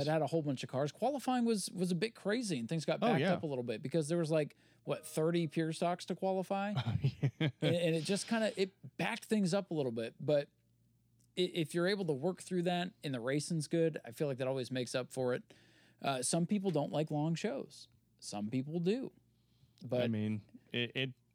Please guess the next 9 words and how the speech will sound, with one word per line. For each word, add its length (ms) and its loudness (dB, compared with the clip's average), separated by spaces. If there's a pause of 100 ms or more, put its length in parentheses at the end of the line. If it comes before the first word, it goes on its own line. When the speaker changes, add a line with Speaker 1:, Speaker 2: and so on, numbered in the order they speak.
Speaker 2:
everybody 480 4
has 220 2
their 140 4
own 160 2
preferences, 760 -2
and 220 0
they're 140 2
entitled 500 0
to. 220 -2